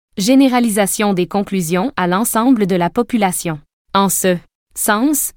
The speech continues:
il apparaît nécessaire de préciser que la portée de nos résultats demeure circonscrite et doit être interprétée dans les limites du cadre méthodologique adopté. De plus,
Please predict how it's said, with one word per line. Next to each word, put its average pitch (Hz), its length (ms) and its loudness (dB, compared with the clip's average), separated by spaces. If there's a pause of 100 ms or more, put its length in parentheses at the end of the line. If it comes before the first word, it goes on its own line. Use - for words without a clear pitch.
(120)
il 214 140 0
apparaît 214 340 2
nécessaire 202 600 0
de 175 80 0
préciser 202 580 -2
que 196 100 -2
la 170 140 2
portée 214 380 0
de 190 100 2
nos 175 140 0
résultats 175 580 -2 (360)
demeure 247 420 2
circonscrite 214 720 -2
et 190 80 2
doit 175 200 0
être 170 200 -2
interprétée 226 640 -2
dans 185 140 0
les 160 100 -2
limites 208 320 0
du 170 100 -4
cadre 160 540 -4 (300)
méthodologique 226 840 0
adopté. 180 520 -4 (320)
De 190 160 0
plus, 190 500 -2